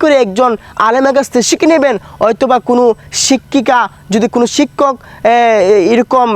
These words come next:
সহিভাবে পড়তে পারে কোরআ-, এ, সূরা ইখলাস, তার কাছ থেকে শিখে নেবেন। শিখে নিলে দেখবেন আপনি প্রতিনিয়ত কোরআন খতম করতে পারবেন তিনবার সূরা ইখলাস পাঠ করে। সুপ্রিয় দিনী ভাই বোনেরা, এখানে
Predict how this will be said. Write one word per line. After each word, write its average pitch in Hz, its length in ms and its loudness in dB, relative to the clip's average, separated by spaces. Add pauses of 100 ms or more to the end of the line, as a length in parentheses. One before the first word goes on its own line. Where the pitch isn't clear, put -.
(220)
সহিভাবে 277 520 0 (100)
পড়তে 247 320 -2
পারে 233 140 0 (100)
কোরআ-, 220 200 2 (120)
এ, 220 120 2 (140)
সূরা 233 220 0
ইখলাস, 226 300 -2 (360)
তার 226 160 -2
কাছ 254 160 -2
থেকে 247 200 0
শিখে 302 220 0
নেবেন। 240 220 0 (340)
শিখে 247 280 0
নিলে 240 160 2 (100)
দেখবেন 208 260 0 (360)
আপনি 240 220 -2 (120)
প্রতিনিয়ত 285 540 0 (440)
কোরআন 226 380 2 (180)
খতম 240 300 0 (120)
করতে 262 260 0
পারবেন 202 280 0 (340)
তিনবার 254 420 2 (120)
সূরা 220 200 2 (100)
ইখলাস 214 260 0 (100)
পাঠ 196 220 -2
করে। 175 140 0 (420)
সুপ্রিয় 240 320 0 (100)
দিনী 254 220 2
ভাই 233 200 2
বোনেরা, 233 260 2 (300)
এখানে 233 200 2